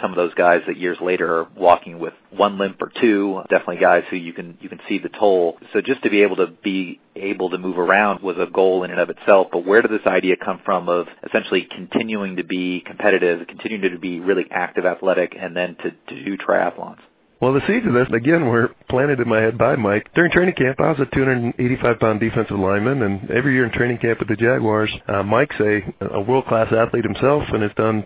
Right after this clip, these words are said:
Speaker 2: Ironmans all over the world. He used to come into the locker room or in the training room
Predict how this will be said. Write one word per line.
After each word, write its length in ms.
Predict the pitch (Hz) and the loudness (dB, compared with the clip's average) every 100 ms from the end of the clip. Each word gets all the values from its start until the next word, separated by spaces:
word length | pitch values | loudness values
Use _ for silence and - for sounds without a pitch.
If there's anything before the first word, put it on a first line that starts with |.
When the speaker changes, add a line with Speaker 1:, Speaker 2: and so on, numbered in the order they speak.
| - | 0
Speaker 2:
Ironmans 460 | 113 120 117 113 | 0 2 2 0
all 160 | 117 117 | 0 0
over 160 | 113 104 | 0 0
the 80 | |
world. 400 | 101 131 131 117 113 | 2 2 2 0 -4
He 120 | - | -4
used 100 | 180 | -2
to 80 | 208 | -2
come 420 | - 180 175 170 - | 0 2 2 0 -2
into 260 | 160 165 165 | -2 0 2
the 80 | |
locker 400 | 143 139 190 - | 2 2 0 0
room 320 | 117 113 139 170 | 2 2 2 2
or 100 | 139 | 0
in 120 | 143 | 0
the 80 | 127 | -2
training 320 | 147 180 190 | 0 0 0
room 400 | 107 113 135 | 0 0 -2